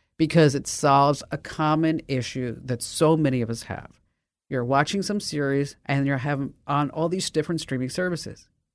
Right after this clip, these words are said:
and you don't know if you saw it on Hulu, Netflix, uh, Roku, uh, Peacock, uh, whatever it may be. And you're like, uh, where, what is going on? H B O Max, Stars.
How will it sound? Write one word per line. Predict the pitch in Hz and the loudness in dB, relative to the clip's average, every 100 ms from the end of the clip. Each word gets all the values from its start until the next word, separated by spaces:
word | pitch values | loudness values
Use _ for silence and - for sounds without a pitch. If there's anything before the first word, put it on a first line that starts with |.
| - | -2
and | 151 | 2
you | 156 | 4
don't | 151 180 175 | 6 4 4
know | 160 139 - | 0 0 -2
if | 139 | -6
you | 143 131 | -4 -6
saw | - 123 113 | -4 -4 -4
it | - | -4
on | 113 - _ _ | -8 -8 _ _
Hulu, | 175 190 202 202 208 _ - | 2 4 4 2 -2 _ -4
Netflix, | 131 151 151 156 156 151 - _ _ _ _ _ - | 0 0 0 0 2 2 -4 _ _ _ _ _ -6
uh, | 123 120 117 117 - | -2 0 0 0 -2
Roku, | 135 180 196 - 170 165 156 151 151 143 - | 4 6 6 2 4 6 6 6 4 2 -4
uh, | - 107 | -6 -6
Peacock, | - - 208 160 - 156 139 131 127 | -6 -4 -4 -4 0 4 6 4 0
uh, | 143 107 | -8 -10
whatever | - 170 196 196 190 | -8 -2 2 6 6
it | |
may | 180 175 | 6 6
be. | 190 156 | 6 6
And | 131 | 4
you're | |
like, | 143 139 - | 2 0 2
uh, | 156 147 | 2 2
where, | 147 - 175 190 | 0 -2 2 4
what | 190 269 | 4 2
is | |
going | 254 196 220 | 4 4 6
on? | 202 | 4
H | 123 151 - | 2 0 -2
B | 156 | 0
O | 139 | 2
Max, | 143 156 160 147 | 2 2 2 0
Stars. | - - 92 101 131 127 | -4 -4 -4 -2 -4 -6